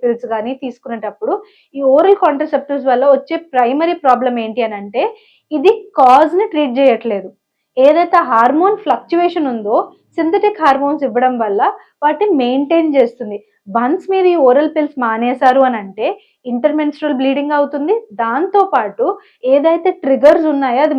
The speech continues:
మళ్ళీ ఆ ట్రిగ్గర్ అలాగే ఉంటుంది and క్యూర్ అనేది మనకేమీ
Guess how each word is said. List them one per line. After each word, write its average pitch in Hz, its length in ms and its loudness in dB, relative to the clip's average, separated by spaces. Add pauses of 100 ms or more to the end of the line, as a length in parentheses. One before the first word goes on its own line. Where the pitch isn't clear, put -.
మళ్ళీ 262 320 0
ఆ - 20 6 (100)
ట్రిగ్గర్ 277 320 2
అలాగే 269 320 2 (100)
ఉంటుంది 220 400 -4 (400)
and 392 120 -4 (140)
క్యూర్ 339 300 4
అనేది 320 260 -2
మనకేమీ 269 380 -4